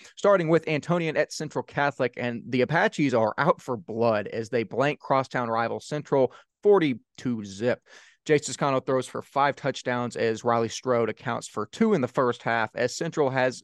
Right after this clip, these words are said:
zero, I repeat, zero answer to any facet of this Apache attack. Bode Ferguson had two pass breakups, eleven total tackles, and three quarterback hurries.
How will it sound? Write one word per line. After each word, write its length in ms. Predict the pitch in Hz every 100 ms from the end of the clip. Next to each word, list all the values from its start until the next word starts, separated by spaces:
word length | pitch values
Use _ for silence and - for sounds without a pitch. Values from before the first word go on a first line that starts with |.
| -
zero, 480 | 110 139 165 131 127
I 80 | 123
repeat, 380 | 123 135 123 - 131
zero 420 | 117 151 151 127
answer 400 | 120 120 - 110
to 180 | - 127
any 180 | - 165
facet 400 | 123 123 113 117
of 200 | - 110
this 180 | 110 110
Apache 460 | 117 117 104 - 104
attack. 420 | - 107 104 _ - - _ -
Bode 200 | 151 135
Ferguson 420 | 143 135 - 139
had 340 | 123 120 110 -
two 160 | 170
pass 280 | 156 147 139
breakups, 540 | - 143 131 135 127
eleven 300 | 113 123 131
total 280 | 123 131 123
tackles, 560 | 113 127 120 123 120 107
and 140 | 107
three 140 | 120 117
quarterback 420 | - 113 104 -
hurries. 460 | 139 135 135 131